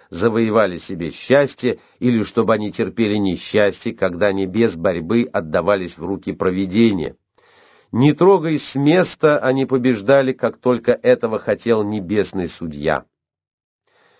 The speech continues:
Если же они сражались, то всегда были поражаемы.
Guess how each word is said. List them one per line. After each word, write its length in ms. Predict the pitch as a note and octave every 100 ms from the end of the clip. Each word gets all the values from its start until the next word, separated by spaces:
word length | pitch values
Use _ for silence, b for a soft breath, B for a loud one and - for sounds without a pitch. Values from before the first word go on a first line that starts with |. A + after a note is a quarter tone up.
| _
Если 380 | F2+ F3 - D#3
же 120 | C3
они 180 | D3 D3
сражались, 840 | B2+ A#2+ B2+ A2+ E3+ F3 F3 E3+ -
то 120 | G2+
всегда 500 | - G2+ D2 D#2+ C3
были 260 | A2 A2 G#2+
поражаемы. 840 | - E2+ D2+ C#2 D#2 C#2+ C2+ A1+